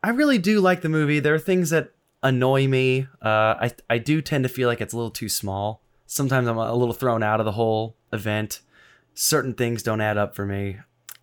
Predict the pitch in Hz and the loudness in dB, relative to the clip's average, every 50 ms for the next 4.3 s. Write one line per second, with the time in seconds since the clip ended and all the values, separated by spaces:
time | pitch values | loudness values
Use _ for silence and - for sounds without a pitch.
0 | _ _ - 131 135 135 131 - - - 143 139 143 135 120 - - 120 123 120 | _ _ -2 0 0 0 0 -4 -10 -6 -2 0 2 0 0 -2 -4 -6 -6 -4
1 | - - 139 131 127 127 127 123 135 135 131 - - 135 131 127 123 - - _ | -2 -2 0 0 0 0 0 -2 -4 -4 -6 -4 -4 -2 -2 -2 -2 -4 -8 _
2 | - - - - - 120 131 123 123 113 - 113 107 104 113 104 110 107 104 104 | -20 -20 -20 -14 -6 -2 -2 0 0 0 0 0 -2 -2 -2 -2 -2 -2 -2 -2
3 | 104 104 101 104 98 - 113 110 107 107 104 98 - 107 104 101 101 101 101 - | -4 -4 -4 -4 -6 -6 -4 -4 -2 -4 -4 -6 -8 -6 -6 -4 -4 -4 -6 -6
4 | _ - 101 95 - | _ -4 -4 -4 -4